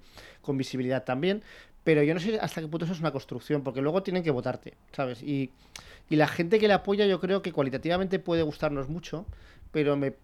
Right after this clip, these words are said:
me genera dudas si cuantitativamente hay, pueda llegar a mucha gente. Cosa que el Podemos de Iglesias sí que lo logró, y lo logró, vamos, pues sacó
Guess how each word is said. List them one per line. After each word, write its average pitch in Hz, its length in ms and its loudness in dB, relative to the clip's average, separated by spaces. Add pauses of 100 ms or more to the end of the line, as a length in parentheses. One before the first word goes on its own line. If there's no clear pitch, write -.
(120)
me 151 140 -2
genera 156 360 2
dudas 196 240 0
si 202 80 -4
cuantitativamente 156 1040 -2
hay, 143 180 0
pueda 147 320 -2
llegar 156 220 0
a - 20 0
mucha 127 240 -8
gente. - 340 -12 (200)
Cosa 185 280 2
que 185 80 0
el 156 80 4
Podemos 127 380 0
de 139 100 0
Iglesias 139 360 -4
sí 139 160 -6
que 113 80 -8
lo 110 80 -6
logró, 143 320 -6
y - 40 -8
lo 123 80 0
logró, 107 220 -6
vamos, 170 260 -2
pues 120 160 -8
sacó 120 400 -4